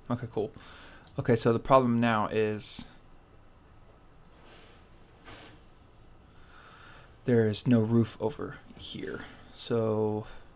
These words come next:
we need to, I think, construction, is there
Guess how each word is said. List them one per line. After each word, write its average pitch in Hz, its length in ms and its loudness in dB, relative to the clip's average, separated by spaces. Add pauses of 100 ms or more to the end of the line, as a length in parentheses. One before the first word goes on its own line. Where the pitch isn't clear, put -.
(1200)
we 131 220 2
need 120 240 4
to, 113 640 -4 (2250)
I 123 40 -10
think, 117 460 -2 (880)
construction, 117 1120 -2
is 123 100 -10
there 101 220 -6